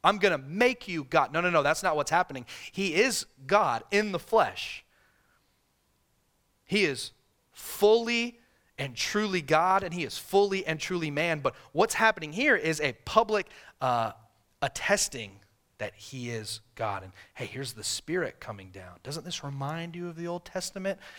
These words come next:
hearers and readers, that the Messiah would have this happen to him? So the Spirit comes down on him. And the second thing that happens is that he hears the Father's voice,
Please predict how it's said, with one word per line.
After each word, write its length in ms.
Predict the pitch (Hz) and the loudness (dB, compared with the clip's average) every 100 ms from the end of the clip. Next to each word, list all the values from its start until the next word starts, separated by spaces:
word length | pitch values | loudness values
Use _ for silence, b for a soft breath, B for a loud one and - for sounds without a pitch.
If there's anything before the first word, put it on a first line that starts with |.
| B | B
hearers 540 | - 185 190 196 202 170 | -4 -2 0 0 0 0
and 240 | 165 156 | -4 -4
readers, 640 | 180 202 208 214 214 - B B B | -2 0 -2 -2 -6 -10 B B B
that 120 | 139 | -12
the 80 | - | -10
Messiah 600 | 110 - 139 139 185 202 | -4 0 2 2 2 2
would 120 | 202 185 | 0 0
have 200 | 190 175 | -2 -2
this 140 | 180 | -4
happen 260 | 190 180 180 | -2 -4 -4
to 100 | 202 | -2
him? 100 | 202 | 0
So 160 | 196 B B | 0 B B
the 80 | 165 | 0
Spirit 640 | - - - 247 302 302 - | 2 2 2 2 4 4 2
comes 280 | 165 139 | -2 -2
down 220 | 123 123 117 | -2 -2 -2
on 180 | 107 | -4
him. 160 | 120 226 - _ _ _ _ _ _ | -4 -6 -10 _ _ _ _ _ _
And 140 | - 151 | -4 -2
the 60 | |
second 320 | 139 220 226 - | 2 2 2 -4
thing 140 | 151 | -4
that 80 | 143 | -2
happens 400 | 120 123 143 139 | 0 -2 -4 -4
is 80 | 139 | 0
that 180 | 147 B B | 0 B B
he 160 | - 214 | -4 -4
hears 360 | - 196 190 | 0 2 2
the 100 | 180 | 0
Father's 480 | - 151 139 151 - - | 2 4 4 0 -6 -12
voice, 460 | 156 208 208 127 | -6 2 2 2